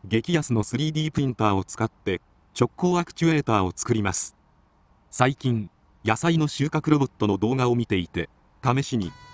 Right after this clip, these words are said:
オープンシーブイで動くアクチュエーターを作りたいと思ったのがきっかけです。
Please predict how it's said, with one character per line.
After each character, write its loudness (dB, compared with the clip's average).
オ 2
ー 2
プ -4
ン 2
シ -2
ー -4
ブ 2
イ 0
で 2
動 2
く -2
ア 0
ク -18
チ -2
ュ 2
エ 2
ー 0
タ 2
ー 2
を 0
作 -4
り -2
た -2
い -4
と -10
思 2
っ -2
た 2
の 2
が 0
き -10
っ -20
か -2
け -4
で -6
す。 -10